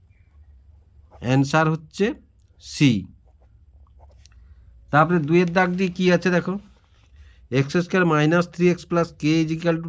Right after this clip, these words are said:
টেন সমীকরণে বীজদ্বয়ের গুণফল মাইনাস টু হলে কে এর মান কত? তাহলে দেখো সমীকরণে বীজদ্বয়ের গুণফল, সমীকরণটি কী বলেছে? এটা দুইয়ের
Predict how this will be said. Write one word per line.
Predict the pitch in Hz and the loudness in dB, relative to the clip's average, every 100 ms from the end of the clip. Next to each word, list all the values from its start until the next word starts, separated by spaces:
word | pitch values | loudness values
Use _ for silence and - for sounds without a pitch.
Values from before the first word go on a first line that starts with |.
| 165 | 0
টেন | 143 117 127 135 | 2 2 0 -4
সমীকরণে | 143 147 147 160 151 | -2 -2 0 -2 0
বীজদ্বয়ের | 131 147 143 160 143 | 0 0 2 -2 -2
গুণফল | 151 151 156 160 127 | -4 -2 -2 -2 -2
মাইনাস | 127 147 147 - | 0 0 -2 -6
টু | 165 165 | -4 0
হলে | 127 117 - - - - _ _ - | 0 -2 -8 -20 -20 -20 _ _ 2
কে | 165 170 | 6 6
এর | 160 | 4
মান | 143 123 101 | 0 -2 -4
কত? | 104 90 82 73 _ _ _ _ _ - _ _ _ _ _ _ _ | -10 -12 -16 -18 _ _ _ _ _ -20 _ _ _ _ _ _ _
তাহলে | 170 175 180 | 2 4 4
দেখো | 175 190 208 170 - - _ - - _ - - - - | -2 -6 -10 -20 -20 -20 _ -18 -18 _ -20 -20 -20 -4
সমীকরণে | 120 143 147 165 170 170 131 | 0 0 2 2 2 2 2
বীজদ্বয়ের | 151 147 170 156 139 | 2 2 0 -2 -2
গুণফল, | 160 151 165 156 | -2 -2 -4 -4
সমীকরণটি | 160 165 160 180 180 175 | -2 -2 0 0 0 -2
কী | 190 175 | -2 0
বলেছে? | 180 175 185 190 202 - _ _ _ _ - - - | 0 0 -2 -2 -6 -16 _ _ _ _ -20 -12 -4
এটা | 139 143 123 | 0 0 2
দুইয়ের | 151 147 | 4 4